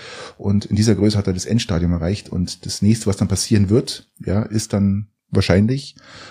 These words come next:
ähm, ja, dass dieser halt implodiert. Und Möglichkeiten, haben wir ja schon mal besprochen, sind dann, dass daraus ein schwarzes Loch entsteht.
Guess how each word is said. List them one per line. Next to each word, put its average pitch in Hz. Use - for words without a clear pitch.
ähm, 104
ja, 101
dass 92
dieser 101
halt 95
implodiert. 110
Und -
Möglichkeiten, 127
haben 107
wir 110
ja 101
schon 104
mal 92
besprochen, -
sind 110
dann, 113
dass -
daraus -
ein -
schwarzes -
Loch -
entsteht. -